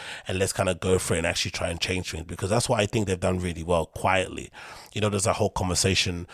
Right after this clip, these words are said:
uh, prior to the lockdown about there not being a lot of rep-, female representation,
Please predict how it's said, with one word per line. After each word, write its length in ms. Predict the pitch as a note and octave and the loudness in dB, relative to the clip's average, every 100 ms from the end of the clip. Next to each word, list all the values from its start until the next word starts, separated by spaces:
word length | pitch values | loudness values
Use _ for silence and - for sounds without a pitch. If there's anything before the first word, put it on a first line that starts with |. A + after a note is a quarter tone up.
| - - | -16 -6
uh, 120 | F#2 | -4
prior 380 | E2 - G2+ F#2+ | -2 4 6 6
to 140 | F#2 F#2 | 6 4
the 160 | F2+ | 4
lockdown 640 | F2 F2 - F2 F2 F2 E2+ - - | 4 2 2 2 2 0 -4 -10 -10
about 360 | - E2+ F2 E2+ | -4 2 2 4
there 160 | F#2+ F2+ | 4 4
not 220 | F2+ F2 | 2 0
being 220 | F#2+ F2+ | 0 2
a 60 | F2 | 2
lot 160 | F2+ | 2
of 140 | F2+ F2+ | 2 2
rep-, 140 | F2 | 0
female 340 | - G2+ F#2+ | 0 0 2
representation, 1080 | F2+ F2+ F#2 F#2+ E2 F#2 F2 - F#2 F2 F2 | 2 2 0 -2 -2 -2 0 0 2 0 -2